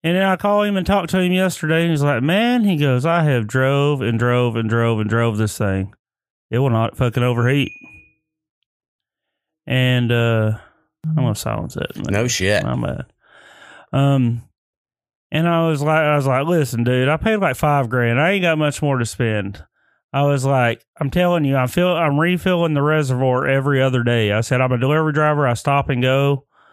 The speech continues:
Speaker 1: a lot." I said, "It usually takes about six hours into the shift before it finally fucking starts doing it."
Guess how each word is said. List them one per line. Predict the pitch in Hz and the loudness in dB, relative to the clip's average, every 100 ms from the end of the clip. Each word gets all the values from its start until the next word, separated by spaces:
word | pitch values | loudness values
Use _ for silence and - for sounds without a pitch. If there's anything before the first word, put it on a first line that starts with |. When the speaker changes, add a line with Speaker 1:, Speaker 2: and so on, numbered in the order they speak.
| _ _ | _ _
Speaker 1:
a | - | -4
lot." | 131 139 143 135 | 0 2 2 0
I | 131 | 0
said, | 143 131 | 0 0
"It | |
usually | 139 175 180 | 2 0 0
takes | 175 180 - | 0 -2 -2
about | 147 117 | -2 -2
six | - 165 - | -2 -4 -2
hours | 160 156 147 | 0 2 0
into | 151 147 | 0 0
the | 110 | -2
shift | 107 190 170 - | -2 0 0 -2
before | 127 - 135 131 | -4 -2 0 0
it | 123 - | -2 -2
finally | 127 120 120 | -2 0 -2
fucking | 120 123 120 110 | -2 -2 -2 -6
starts | 107 123 117 - | -4 -4 -4 -2
doing | 180 131 | 0 0
it." | 98 | -4